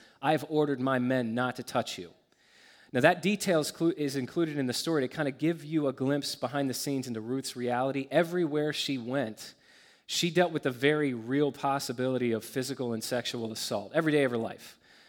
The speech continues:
Uh, there was a ton of racial tension in that day and age between Moab and Israel in particular. So Ruth, just by being a Moabite, basically would live her life in Israel under constant threat of violence.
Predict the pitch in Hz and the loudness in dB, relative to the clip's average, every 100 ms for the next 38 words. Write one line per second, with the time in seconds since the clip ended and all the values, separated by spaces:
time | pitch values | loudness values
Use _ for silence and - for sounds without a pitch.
0 | _ - 127 120 143 135 123 - - 185 | _ 0 4 4 2 0 -2 -2 2 4
1 | 190 160 131 143 143 143 120 - 131 - | 4 2 0 0 0 -2 -6 -4 -4 -2
2 | 123 117 120 123 127 135 123 120 117 113 | -2 -2 -2 -2 0 0 0 0 -2 -4
3 | 123 - 123 117 107 117 131 127 127 127 | -10 -6 -2 -2 0 2 2 4 2 0
4 | 123 113 113 127 127 131 127 120 117 107 | -2 -8 -4 -4 -2 -2 -2 -4 -8 -6
5 | 135 127 135 127 - 117 123 147 - 160 | -6 -4 -4 -4 -4 -4 -2 -4 -2 -2
6 | 170 - 143 143 131 131 139 123 113 117 | -2 -2 -2 -2 -2 0 0 0 -2 -4
7 | 110 107 135 135 107 101 95 - - - | -4 0 2 0 0 -6 -6 -12 -20 -20
8 | - _ 139 147 139 139 123 127 127 120 | -20 _ 2 2 2 2 2 0 -2 0
9 | 127 151 135 135 117 120 139 127 123 107 | 4 4 2 -2 2 2 2 0 -4 -2
10 | 139 135 117 113 110 - 127 123 123 - | -2 -2 -2 -2 -4 -4 -4 -4 -6 -6
11 | 127 110 123 151 143 120 - | -4 -2 2 4 4 0 -4